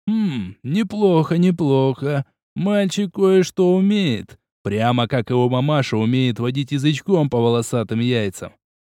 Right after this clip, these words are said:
Ай-яй-яй, ну неужели все подколки будут только про мамку? Чёрт побери, ему бы на стендап-комиков, что ли, походить. А то всё тухло и уныло.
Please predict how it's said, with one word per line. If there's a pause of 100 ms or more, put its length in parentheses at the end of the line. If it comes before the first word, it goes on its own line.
(340)
Ай-яй-яй,
ну
неужели
все
подколки
будут
только
про
мамку? (540)
Чёрт
побери, (240)
ему
бы
на
стендап-комиков,
что
ли,
походить. (260)
А
то
всё
тухло
и
уныло.